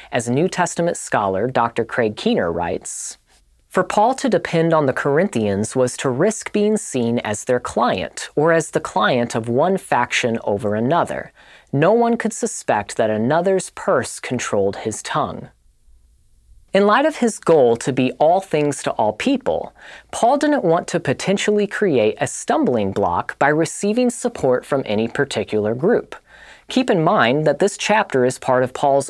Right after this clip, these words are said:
overall teaching concerning food offered to idols. Paul has been encouraging believers to give up some of their rights for the sake of not causing others to stumble. In chapter nine, Paul points to himself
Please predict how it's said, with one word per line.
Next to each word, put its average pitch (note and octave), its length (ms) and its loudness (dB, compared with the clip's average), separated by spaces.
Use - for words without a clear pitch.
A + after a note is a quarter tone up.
overall E3+ 640 2
teaching A#2+ 640 -2
concerning B2 540 0
food C3+ 520 0
offered A2 380 -2
to A#2 160 -2
idols. - 640 -2
Paul G#3 200 4
has G#3 220 0
been D3+ 140 2
encouraging G#3 720 0
believers A#2+ 600 0
to B2+ 120 -4
give D#3 280 0
up A#2 160 0
some C3 260 -2
of C#3 140 0
their A2 180 2
rights C#3 640 -2
for - 160 -2
the D3 80 2
sake G3+ 500 -2
of C#3+ 140 -2
not D3+ 340 0
causing D3 540 0
others A#2 460 0
to - 100 -10
stumble. C3+ 580 -2
In E3+ 120 2
chapter E3+ 360 2
nine, C#3 520 4
Paul A3 300 2
points G#3+ 340 -2
to E3+ 100 -2
himself D3+ 720 0